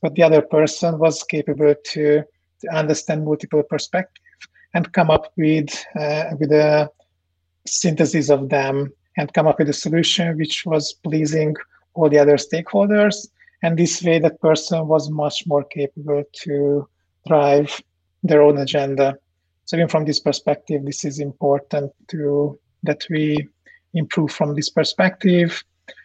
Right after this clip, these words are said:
And of course, there are mental models, cognitive biases, which are very important. And the last thing I would mention, it's called spiritual intelligence, which is kind of next level of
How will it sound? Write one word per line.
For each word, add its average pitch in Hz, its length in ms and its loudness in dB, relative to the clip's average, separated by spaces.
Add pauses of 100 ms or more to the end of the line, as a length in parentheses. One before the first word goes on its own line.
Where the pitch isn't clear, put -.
(300)
And 160 140 2
of 147 100 -4
course, 156 220 4
there 147 140 6
are 131 100 2
mental 156 400 2
models, 151 500 4
cognitive 143 540 -4
biases, 147 680 0
which - 220 -4
are 151 160 2
very 147 220 4
important. 151 1000 -2 (800)
And 156 140 0
the 180 60 6
last 190 200 4
thing 185 160 8
I 156 120 6
would 151 180 0
mention, 185 800 2 (240)
it's - 140 -18
called 147 240 2
spiritual 175 560 0
intelligence, 180 720 0
which - 160 -12
is 151 120 -8
kind 156 280 -6
of 147 80 -2
next 147 260 -6
level 139 340 -2
of - 280 -6